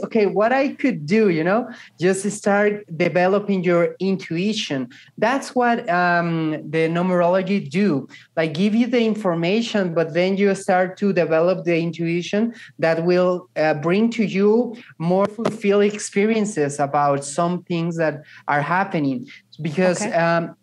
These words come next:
Speaker 1: it, it, it wouldn't work if you just have the idea of, "Oh, I'm dramatic and that's the way I am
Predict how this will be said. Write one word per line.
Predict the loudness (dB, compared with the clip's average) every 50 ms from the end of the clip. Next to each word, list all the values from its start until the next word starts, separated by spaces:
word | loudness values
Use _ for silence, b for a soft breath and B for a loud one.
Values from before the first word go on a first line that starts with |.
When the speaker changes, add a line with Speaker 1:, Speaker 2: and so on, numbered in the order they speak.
| _ -8
Speaker 1:
it, | -6 -6 -6 -4
it, | -2 0 0 0 0 -2 -2
it | -2 0 0 2
wouldn't | 2 2 2 2 2 4 4 2 2
work | 2 2 2 4 4 4 2 0 -2 -6 -10
if | -6 -6 -6 -6 -4
you | -4 -2 0 0 0
just | 0 0 -2 -2 -2
have | 0 0 0 0 2
the | 0 0
idea | 0 0 0 0 0 0 0
of, | 0 -2 -4 -4
"Oh, | -2 0 2 2 2 0 -2 B B B -2
I'm | 0 0 2
dramatic | 2 2 2 2 2 2 2 0 0 -2 -6 -8 -4
and | -4 -2 -2 0 0
that's | 0 0 0 -2 -2
the | -2 0
way | 2 2 2
I | 2 2 2 2 2 0
am | 0 -2 -4 -8